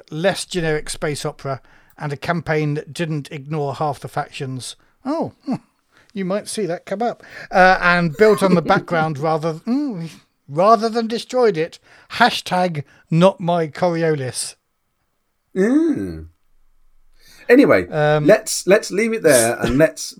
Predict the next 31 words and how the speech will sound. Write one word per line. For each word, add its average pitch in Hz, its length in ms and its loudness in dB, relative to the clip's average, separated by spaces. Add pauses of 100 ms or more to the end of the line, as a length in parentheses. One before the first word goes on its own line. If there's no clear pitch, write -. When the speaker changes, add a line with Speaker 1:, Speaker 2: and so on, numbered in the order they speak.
(100)
Speaker 2:
put 180 140 4
our 180 220 6
cases 131 760 2
to 180 100 2
the 175 100 6
jury, 113 520 4 (580)
and 127 160 0
then, 120 420 0 (300)
and 117 160 0
then 123 320 2 (220)
I 120 120 2
can 117 120 -6
tell 120 200 2
you 110 100 -2
why 107 160 4
I'm 101 160 0
right 101 220 0
at 104 100 -8
the 98 120 -4
end. 82 240 -10 (680)
Speaker 1:
I 196 200 4
put 277 260 2
it 233 120 2
to 175 100 -2
you, 175 560 -2
ladies 170 480 -4
and 165 180 -8
gentlemen 170 440 -4
of 143 80 -8
the 156 100 -8
jury, 180 640 0